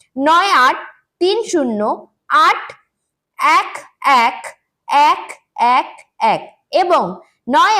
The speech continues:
আট তিন শূন্য শূন্য এক শূন্য শূন্য শূন্য শূন্য। এটা আমি ডিসি ট্রাফিককে বলেছি হোয়াইট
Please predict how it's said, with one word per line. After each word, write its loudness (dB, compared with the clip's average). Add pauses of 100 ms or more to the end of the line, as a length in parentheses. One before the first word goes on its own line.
(140)
আট 0 (360)
তিন 0 (360)
শূন্য -2 (160)
শূন্য -4 (720)
এক 0 (380)
শূন্য -2 (480)
শূন্য -4 (460)
শূন্য -6 (320)
শূন্য। -4 (480)
এটা 0 (120)
আমি -4 (560)
ডিসি 0 (100)
ট্রাফিককে 0 (120)
বলেছি 0 (360)
হোয়াইট 0